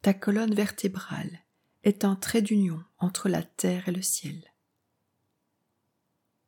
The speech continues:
Prends ton plus beau sourire et ressens cette émotion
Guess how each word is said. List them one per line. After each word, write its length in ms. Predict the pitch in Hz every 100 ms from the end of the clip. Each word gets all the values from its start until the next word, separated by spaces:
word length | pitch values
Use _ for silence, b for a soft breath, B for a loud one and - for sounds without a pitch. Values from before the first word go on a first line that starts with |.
| _
Prends 300 | - - 196
ton 200 | 196 190
plus 300 | 190 - 208
beau 220 | 180 190
sourire 800 | 190 - 190 185 175 - - - - _ _ _ _ _ _ -
et 100 | 190
ressens 480 | 202 190 - 220
cette 300 | 226 208 -
émotion 520 | 185 185 185 - 196